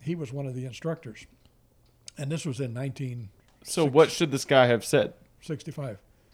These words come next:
Speaker 1: So what?
Speaker 2: What should this guy have said to that question?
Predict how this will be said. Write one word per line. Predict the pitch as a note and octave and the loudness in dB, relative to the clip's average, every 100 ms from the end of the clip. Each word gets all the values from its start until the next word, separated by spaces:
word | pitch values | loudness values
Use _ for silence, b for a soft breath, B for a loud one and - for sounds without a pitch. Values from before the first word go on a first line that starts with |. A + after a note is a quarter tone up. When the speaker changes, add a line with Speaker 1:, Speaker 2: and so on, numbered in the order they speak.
| _ _ _ _ _ | _ _ _ _ _
Speaker 1:
So | - - C3 | -12 -6 -4
what? | D3 D3+ _ _ | -4 -6 _ _
Speaker 2:
What | - C3+ | 2 2
should | - A#2+ | 4 0
this | B2 | 2
guy | C3+ A2+ | 4 4
have | G#2 | 4
said | - G2 D#2 | 0 -4 -4
to | - | -6
that | G#2 - | -6 -4
question? | G#2+ G2 C#2+ | -4 -6 -10